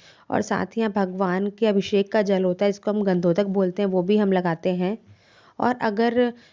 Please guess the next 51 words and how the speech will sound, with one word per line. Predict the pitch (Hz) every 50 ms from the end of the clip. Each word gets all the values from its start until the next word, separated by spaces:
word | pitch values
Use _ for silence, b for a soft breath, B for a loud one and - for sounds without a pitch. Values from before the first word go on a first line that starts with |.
| B B -
कोई, | - 247 226 220 226 226 226 226 233 233
अ, | - - 208
चावल | 196 - 233 196 180 185 202
लाना | 214 220 208 214 220
घर | 208 208 190
से | 196 - 233 208
भूल | 185 185 190 202 220
गया | 214 214 202 190 185
है | 185 190 214 220
तो | 220 - 226 220
वो | 220 233 233
उसके | 226 233 233 - 226
लिए | 214 214 208
भी | 202 208
यहाँ | 208 202 190
पर | 185 196 202
रखा | 202 196 175 185 - 208
होता | 202 196 185 180 - 208
है, | 220
आप | 214 - _ -
चाहे | 208 185 180 180
तो | 185 208
यहाँ | 196 190 180
से | 180 - 190
लेकर | 185 180 202 202
दर्शन | 202 190 185 - - 208
कर | 190 185 180
सकते | 180 - 170 165 - - 170
हैं। | 165 156 165 b b b b b b b b b b b -
तो | - 202
फिर | 185 - 214 202 202
अब | - - - 180
देखो | 175 180 175 - 214 214
सबसे | 214 208 196 - - - 220 208
पहले | 208 196 185 185 185 185
मैं | 185 185 180
चंदन | 170 - - 160 156 170 185 190
लगाऊंगी। | 202 202 202 208 202 202 196 202 190 196 202 208 208 - _ _ -
ये | - - _ _ _ - 190
देखो | 190 185 - 208
हमने | 190 185 190 190 180
चंदन | - 196 175 175 180 185
लगाया, | 185 190 185 185 196 208
सबको | 202 - 185 - - 196
खुद | - - 190 185
से | - - 214
लगाना | 202 202 196 180 180 180
होता | 180 180 180 175 - 180
है। | 180 180 190 214 214 b b b b b b b b b -
उसके | 233 214 - - 262 254
बाद | 220 226 226 214